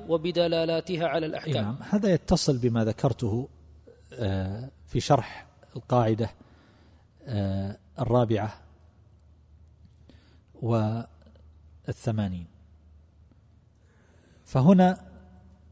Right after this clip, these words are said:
Speaker 2: إذا تعارضت المصالح والمفاسد والحسنات والسيئات يجب ترجيح الراجح منها، هذا اتضح.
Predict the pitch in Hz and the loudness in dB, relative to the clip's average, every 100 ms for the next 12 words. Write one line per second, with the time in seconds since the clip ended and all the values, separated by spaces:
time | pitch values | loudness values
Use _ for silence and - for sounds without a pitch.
0 | - 131 - 160 156 147 135 131 - 160 | -2 2 2 4 6 6 4 -2 2 4
1 | 143 131 123 113 156 147 135 - 120 143 | 4 0 0 0 0 0 -2 -2 -2 -2
2 | 143 131 - 120 113 107 - 143 143 - | 0 -4 -2 0 0 -4 -6 -4 -4 -2
3 | 123 113 117 117 110 117 110 135 156 170 | -4 -2 -2 -2 0 -2 -2 -2 2 4
4 | 160 151 220 143 - - | 2 2 2 2 -2 -10